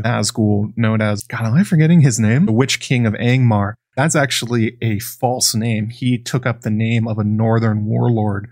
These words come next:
posing as a wizard and nobody, as, like, a, a warrior wizard, essentially. And, um, he pretended to be what looks like a Stark of Winterfell. Yes, the, the northern king of Angmar, he made up.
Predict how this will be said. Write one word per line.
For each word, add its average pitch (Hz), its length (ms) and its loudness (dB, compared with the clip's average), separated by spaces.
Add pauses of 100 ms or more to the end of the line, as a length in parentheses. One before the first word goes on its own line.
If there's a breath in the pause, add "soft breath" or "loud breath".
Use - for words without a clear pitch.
posing 117 380 2
as 104 180 -2
a 101 60 -2
wizard 113 500 0 (120)
and 110 180 0
nobody, 117 600 2 (100)
as, 113 120 0
like, 110 160 0
a, 113 120 -2 (100)
a 117 80 -4
warrior 113 560 2
wizard, 104 460 -2
essentially. - 640 -6 (120)
And, 101 300 0
um, 98 400 -2
he 117 60 -4
pretended 117 880 0
to - 180 -6
be 110 540 2
what 113 440 -2
looks 113 280 0
like 107 160 -2
a 117 60 -6
Stark 104 400 -2
of 107 80 -6
Winterfell. 113 580 -2
Yes, 110 300 -2
the, 107 340 0
the 113 80 0
northern 120 440 2
king 113 260 0
of 104 200 0
Angmar, 117 480 2
he 123 200 -2
made 104 280 2
up. 104 200 -4